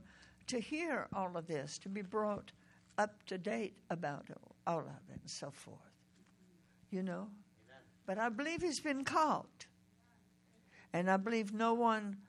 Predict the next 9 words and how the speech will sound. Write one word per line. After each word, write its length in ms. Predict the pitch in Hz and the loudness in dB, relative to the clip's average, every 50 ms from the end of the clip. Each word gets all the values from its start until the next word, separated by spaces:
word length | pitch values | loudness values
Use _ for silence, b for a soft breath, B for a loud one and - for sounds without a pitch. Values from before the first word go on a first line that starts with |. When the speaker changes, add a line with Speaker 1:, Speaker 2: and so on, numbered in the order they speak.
| - - | -14 -6
Speaker 1:
was 280 | 180 175 175 165 - - - - - | -2 -2 -2 -2 -2 -6 -12 -16 -20
hurt 560 | - - 320 269 233 180 - - - - - - b b b b b b - | -6 0 2 2 2 2 0 -2 -8 -14 -16 -16 b b b b b b -2
in 160 | 196 180 175 | 0 0 0
his 300 | 160 156 185 175 151 - | 0 0 0 0 0 -2
being 300 | - 180 170 156 135 139 | -2 0 0 0 0 -2
caught. 380 | 147 - - - 113 - - - - - - _ _ _ _ _ - _ _ - - - - - - - _ _ _ _ _ - B B B B B B B B _ _ _ _ - - 175 | -4 -6 -6 -6 -6 -8 -14 -18 -20 -20 -20 _ _ _ _ _ -20 _ _ -20 -20 -20 -20 -20 -20 -20 _ _ _ _ _ -20 B B B B B B B B _ _ _ _ -16 -10 -8
That's 260 | 190 156 156 - - | -6 -6 -6 -4 -2
my 180 | 190 214 247 247 | 0 0 0 0
prayer. 640 | 247 - - - - 113 113 - - - 175 - | -2 -4 -8 -8 -8 -8 -10 -12 -12 -12 -14 -14